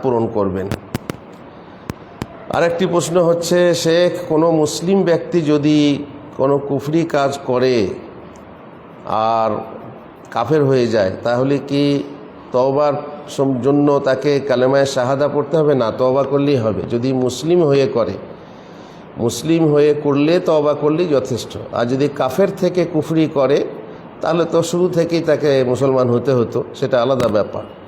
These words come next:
এক ব্যক্তি মুসলমান নাম কিন্তু নাস্তিক, সে তো মুসলমানই ছিল না, সে যদি তওবা করতে চায়, ফিরে আসতে চায়, তো কালেমা পড়ে তাকে আসতে হবে। কিন্তু যে মুসলমান ছিল,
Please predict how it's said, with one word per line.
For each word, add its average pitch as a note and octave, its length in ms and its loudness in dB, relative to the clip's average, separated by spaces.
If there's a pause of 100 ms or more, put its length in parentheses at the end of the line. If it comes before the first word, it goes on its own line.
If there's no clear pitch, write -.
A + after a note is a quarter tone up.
(420)
এক A#2 220 -2
ব্যক্তি C3+ 340 0
মুসলমান D#3+ 520 2
নাম D3 420 2
কিন্তু D3 240 0
নাস্তিক, C#3+ 480 0 (840)
সে D#3 180 0
তো D3+ 160 0
মুসলমানই F3 560 2
ছিল C#3+ 280 2
না, G#2+ 140 -2 (580)
সে E3+ 180 0
যদি E3 280 2
তওবা C#3+ 360 2
করতে C#3 340 -2
চায়, C#3 240 2
ফিরে B2+ 300 0
আসতে B2+ 280 2
চায়, B2+ 340 0
তো D3 220 0
কালেমা B2+ 400 2
পড়ে D3 180 0
তাকে C#3+ 260 0
আসতে A#2 300 -2
হবে। G2 240 -4
কিন্তু B2 180 -4
যে D3+ 140 0
মুসলমান D#3+ 500 2
ছিল, D3+ 340 0